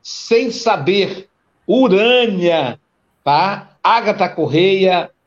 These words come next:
de Moçambique, vai falar pra nós. Olha, queremos informar os amigos queridos que estamos de recesso de fim de ano no curso de transpessoal Joana de Ângeles.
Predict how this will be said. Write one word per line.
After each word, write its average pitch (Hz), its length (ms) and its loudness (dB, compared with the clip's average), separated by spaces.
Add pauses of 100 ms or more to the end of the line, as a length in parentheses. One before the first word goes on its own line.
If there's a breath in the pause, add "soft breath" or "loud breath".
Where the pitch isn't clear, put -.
(180)
de - 80 -18
Moçambique, 160 840 -2
vai 147 300 -2
falar 151 280 0
pra 175 140 -4
nós. 123 340 -6
Olha, 156 440 0 (320)
queremos 151 500 -2
informar 156 760 -2
os 151 100 -4
amigos 135 500 -6
queridos 175 840 -4 (420)
que 185 600 2 (520)
estamos 170 580 -6
de 160 260 -2
recesso 196 880 -4
de 185 140 -10
fim 165 200 -14
de 175 120 -2
ano 208 440 0 (240)
no 165 120 -6
curso 196 440 -6
de 160 180 -6
transpessoal 196 880 0
Joana 190 420 -2
de 156 160 -2
Ângeles. 139 580 -4